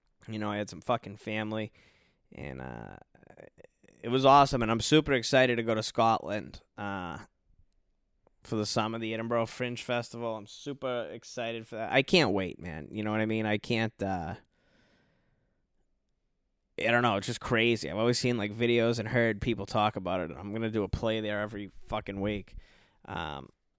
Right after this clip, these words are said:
obviously, everyone in the cast is great, but fucking Joey D. Philippus and Maddie Ferrara, fanta-, they wrote the fucking thing. They put it together. They organized. They're fucking ama-, I mean, they're the fucking, they're the fucking balls on. They're fucking on point with everything.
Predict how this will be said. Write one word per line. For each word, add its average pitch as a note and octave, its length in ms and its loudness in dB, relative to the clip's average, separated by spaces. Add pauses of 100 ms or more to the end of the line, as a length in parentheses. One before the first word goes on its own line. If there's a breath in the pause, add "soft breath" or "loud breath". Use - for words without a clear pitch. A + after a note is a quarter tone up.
(160)
obviously, A#2+ 420 0
everyone A#2+ 220 0
in A2+ 60 -4
the F#2+ 60 -6
cast G#2+ 440 -4
is F#2+ 100 -14
great, G#2+ 320 -8
but - 200 -14
fucking B2+ 520 -2 (580 soft breath)
Joey D3+ 260 2
D. D3 180 2
Philippus A#2+ 440 -4
and G#2+ 100 -8
Maddie A2 220 -4
Ferrara, G2+ 420 -6
fanta-, A#2 720 -4
they C#3 140 2
wrote C#3 300 4
the C3 60 -10
fucking - 360 -2
thing. B2 220 -4
They A#2+ 120 -2
put D3 180 -2
it B2+ 100 -8
together. A#2 380 -4
They A#2+ 160 0
organized. A#2 600 -2
They're D3 180 4
fucking A2+ 480 -2
ama-, G2 400 -8
I A2 40 -6
mean, A#2 160 -4
they're C3 180 2
the F#2+ 120 -6
fucking, F#2+ 540 -10 (240)
they're C3 220 -4
the G#2 120 -10
fucking - 600 -8
balls G2+ 400 -6
on. F#2+ 140 -10
They're A#2+ 260 4 (160)
fucking F#2+ 420 -6 (240)
on A2 340 0
point G#2 520 -10
with G2+ 100 -8
everything. G2+ 560 -10